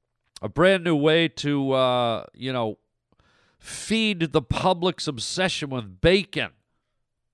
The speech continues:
And this is how they're doing it. They're wrapping bacon around the pizza crust of their pizzas.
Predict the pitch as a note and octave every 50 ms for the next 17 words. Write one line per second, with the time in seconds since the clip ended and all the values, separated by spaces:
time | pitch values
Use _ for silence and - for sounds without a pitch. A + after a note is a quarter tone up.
0 | _ _ _ A#2+ C3 C#3 D3 F3+ F#3+ - - D#3 C3 C#3 E3+ D#3+ D#3+ C#3+ C#3+ A#2+
1 | A#2+ E3+ F3 E3+ D3+ C3 C3 B2 A#2 A2 B2 E3 F3 F3+ - - F#3+ E3+ C#3+ A#2+
2 | A2+ - E3+ F3+ F#3+ F#3+ - - D#3+ D3 C3+ C3+ C3+ C3 A#2+ - _ _ _ _
3 | _ _ _ B2 C3 D#3 D#3+ D#3+ D#3+ C#3+ C#3 - _ - - B3 A#3 - - -
4 | D#3 - - - D#3 D#3 C#3+ C#3+ D#3 - - - - _ _ _ _ _ _ _
5 | _ _ _ - D#3 E3 C#3 D#3 E3+ C#3+ - - - A#3 A#3+ A3+ - - G3+ G3+
6 | E3+ D3 B2 F#2+ - - -